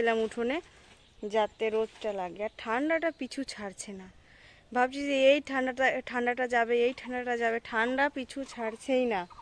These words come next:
না মা? শুধু ঠান্ডা। আর যে কালকে যে বাতাস দিচ্ছিল, মানে, ওই বাতাসের জন্য আরো বেশি ঠান্ডা। ফাল্গুন মাস পড়ে গেল, তাও ঠান্ডা যাওয়ার নাম নেই। মানে, এই মাসটা হালকা হালকা হয়তো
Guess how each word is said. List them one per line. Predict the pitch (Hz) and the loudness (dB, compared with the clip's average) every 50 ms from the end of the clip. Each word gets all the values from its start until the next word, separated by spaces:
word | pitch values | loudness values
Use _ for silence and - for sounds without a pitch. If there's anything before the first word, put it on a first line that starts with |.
| - - - - - | -20 -20 -14 -6 -2
না | 247 247 | -2 0
মা? | 262 277 311 415 480 - - - - - - - - - - - - - - | 2 2 2 0 -2 -4 -10 -20 -20 -20 -20 -20 -20 -20 -20 -20 -18 -10 -6
শুধু | - 262 240 - 240 | -6 -4 -4 0 2
ঠান্ডা। | 226 226 240 247 254 262 | 2 2 4 6 6 8
আর | 254 247 226 233 | 8 6 6 2
যে | 233 | 0
কালকে | - - 220 214 226 226 - 269 269 226 220 - | 2 2 4 4 4 2 0 -2 -4 -4 -4 -4
যে | 240 262 277 294 302 | -2 2 4 4 4
বাতাস | 285 233 233 220 220 220 - 269 269 269 240 233 226 | 4 4 2 2 2 2 2 2 2 2 0 -4 -8
দিচ্ছিল, | 233 247 233 - - - - 285 269 285 269 247 240 | -8 -8 -8 -10 -8 -6 -4 -2 2 2 2 2 2
মানে, | 240 247 | 2 2
ওই | 247 247 254 240 240 | 2 0 0 2 2
বাতাসের | 226 214 240 240 247 254 233 | 0 0 0 -2 -4 -4 -4
জন্য | 240 262 262 269 | -4 -4 -2 -2
আরো | 262 262 | -2 -2
বেশি | 240 220 214 202 - - 233 220 | -2 0 0 0 0 0 0 0
ঠান্ডা। | 214 202 180 180 185 190 196 - - - - - - - - - - - - - - - | -2 -2 -4 -6 -10 -12 -14 -16 -16 -18 -20 -18 -16 -16 -16 -18 -18 -18 -18 -14 -6 0
ফাল্গুন | 233 208 202 214 220 226 247 262 | 2 4 4 4 4 4 2 2
মাস | 262 269 277 277 - - | 2 0 0 -2 -4 -2
পড়ে | - 262 254 269 294 | 0 4 4 6 6
গেল, | 302 302 320 370 453 466 392 294 - - - - - - - - - - - | 6 6 6 6 6 4 4 2 0 -6 -18 -20 -20 -20 -20 -20 -14 -4 -2
তাও | 233 226 - - | 0 0 0 -2
ঠান্ডা | - 233 226 240 254 247 269 262 240 | -2 0 0 2 2 2 2 2 2
যাওয়ার | 262 262 254 254 | 0 0 0 0
নাম | 247 233 208 202 202 202 208 202 196 | 0 0 0 0 -2 -2 -4 -6 -6
নেই। | 196 196 202 - - - - - - - - - - - - - - - - - | -6 -8 -10 -12 -16 -20 -20 -20 -20 -20 -20 -20 -20 -20 -18 -16 -14 -8 -2 2
মানে, | 294 294 294 294 | 6 8 8 8
এই | 302 | 8
মাসটা | 294 302 302 - - - 294 | 8 6 4 2 0 -2 -2
হালকা | 262 240 226 220 - 269 | 0 0 0 0 0 0
হালকা | 254 240 254 262 | 0 0 0 -2
হয়তো | 254 247 254 | -4 -4 -4